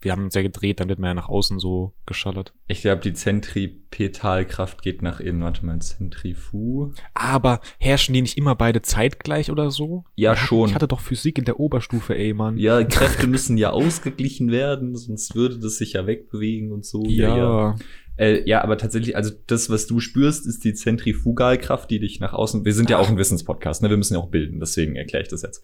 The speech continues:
Speaker 2: Ähm, sind die, sind die Kräfte, die du spürst, die dich nach außen drücken, die man ja umgangssprachlich auch gerne Fliehkraft nennt. Und Zentripetalkraft ist die Kraft, die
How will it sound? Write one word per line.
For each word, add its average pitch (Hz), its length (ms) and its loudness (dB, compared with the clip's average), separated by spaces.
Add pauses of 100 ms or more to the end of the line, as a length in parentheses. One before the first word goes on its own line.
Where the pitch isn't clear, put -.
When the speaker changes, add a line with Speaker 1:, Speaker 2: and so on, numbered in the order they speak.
(360)
Speaker 2:
Ähm, 90 440 2 (380)
sind 104 260 2
die, 101 160 4
sind 98 240 0
die - 40 -12
Kräfte, - 300 -2
die 98 100 -4
du 101 80 -2
spürst, 120 380 2
die 101 40 -4
dich 101 160 -6
nach 98 140 -4
außen 127 640 -2
drücken, 131 460 0
die 98 80 -4
man 90 120 -2
ja 87 260 -2
umgangssprachlich 104 920 -4
auch - 120 -8
gerne 87 360 -4
Fliehkraft - 460 -4
nennt. 120 240 -2 (180)
Und 92 180 -4
Zentripetalkraft 98 1200 -2
ist - 220 -6
die 80 60 -10
Kraft, - 280 -8 (300)
die 85 180 -4